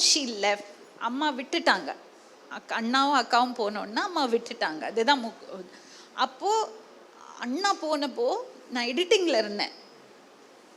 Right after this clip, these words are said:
I was, uh, அப்போ கால் வந்தது. என்னோட செகண்ட் டாட்டர் என்னை கூப்பிட்டா. என்னை கூப்பிட்டுட்டு சொன்னா, "அம்மா, நீ ஆத்துக்கு வா." அஹ், "என்னாச்சு?" கேட்டேன். "அம்மா, வீட்டுக்கு வா" சொன்னேன். "என்னாச்சு, என்னாச்சு?" சொன்னேன். எனக்கு என்னென்னமோ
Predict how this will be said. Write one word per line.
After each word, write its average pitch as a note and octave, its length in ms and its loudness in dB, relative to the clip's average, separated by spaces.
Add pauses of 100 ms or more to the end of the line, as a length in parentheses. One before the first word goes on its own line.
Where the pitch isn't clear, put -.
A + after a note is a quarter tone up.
(400)
I A#3 180 2
was, A3 260 6 (200)
uh, F#3+ 680 2 (480)
அப்போ C#4 220 -2
கால் D#4 400 6
வந்தது. B3 420 2
என்னோட B3 220 2 (100)
செகண்ட் F4+ 380 2
டாட்டர் B3+ 300 6
என்னை G#3 220 -2
கூப்பிட்டா. G#3 400 0 (480)
என்னை B3 200 -2
கூப்பிட்டுட்டு C#4 400 -4
சொன்னா, C#4+ 240 2
"அம்மா, D4 200 2
நீ C4 180 2
ஆத்துக்கு B3 420 2
வா." G#3 280 4 (480)
அஹ், G3 560 0 (180)
"என்னாச்சு?" D#4+ 560 2
கேட்டேன். G3+ 420 0 (800)
"அம்மா, D#4 180 2
வீட்டுக்கு F#4+ 320 2
வா" D4 240 4 (240)
சொன்னேன். B3 440 0
"என்னாச்சு, G4+ 460 -2
என்னாச்சு?" F#4+ 420 -2
சொன்னேன். D#4+ 260 -4
எனக்கு C4+ 160 -8 (180)
என்னென்னமோ F4+ 720 -2